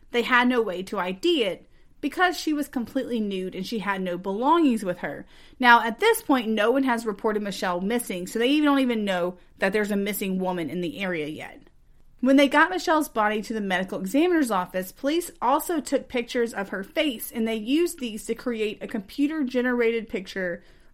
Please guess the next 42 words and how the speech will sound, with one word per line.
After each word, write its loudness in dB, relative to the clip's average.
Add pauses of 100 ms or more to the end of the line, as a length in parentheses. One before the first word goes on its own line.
(160)
of 6
what 4
Michelle 0
looked -6
like -4
in 0
life, 2 (140)
and 0
then 2
they 4
distributed 2
this -4
photo -4 (340)
to -4
try 4
to 2
I 2
D -6
her. -12
So 0
it 6
goes, 2
like, 0
across -2
the -8
news. -6 (360)
Everyone's 4
looking -6 (160)
for -4
this -4
woman -6
now. -14 (600)
However, 4
this -2
image 4
actually 0
did 2
not 0
help -2
garner -2
any -6
leads. -10